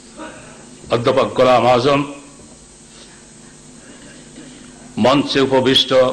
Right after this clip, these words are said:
জামাত ইসলামী বাংলাদেশের কেন্দ্রীয় এবং স্থানীয় নেতৃবৃন্দ,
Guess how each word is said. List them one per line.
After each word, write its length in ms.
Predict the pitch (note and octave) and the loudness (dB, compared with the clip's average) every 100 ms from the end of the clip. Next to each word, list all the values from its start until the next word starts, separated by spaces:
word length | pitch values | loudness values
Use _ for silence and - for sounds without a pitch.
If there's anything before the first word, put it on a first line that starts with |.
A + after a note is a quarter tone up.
| - - - - - - - - - - - - - - - - - - - | -6 -16 -20 -20 -20 -20 -20 -20 -20 -20 -20 -20 -20 -18 -18 -18 -20 -18 -4
জামাত 400 | A2 C3+ A#2 A#2 | 0 2 0 0
ইসলামী 480 | A2 - B2+ B2 B2 | -6 0 0 0 0
বাংলাদেশের 840 | B2+ A#2+ A#2 G#2+ - A#2+ A2 - - - - - - - - - - - - - - - - - | 0 0 0 0 0 0 0 -6 -16 -20 -20 -20 -20 -20 -20 -20 -20 -20 -20 -20 -20 -20 -16 -2
কেন্দ্রীয় 640 | A#2 A#2+ A#2+ B2+ B2+ C3 - - - - - - - - - - - - - - | 0 2 2 4 4 2 -4 -16 -20 -20 -20 -20 -20 -20 -20 -20 -20 -20 -20 -14
এবং 140 | G#2 G#2+ | -8 -6
স্থানীয় 580 | - A#2+ A#2+ B2 A#2+ | -4 0 0 2 2
নেতৃবৃন্দ, 800 | A#2 A#2+ - A#2+ B2 C3 C3 C3+ | 2 -2 -2 -2 0 2 2 0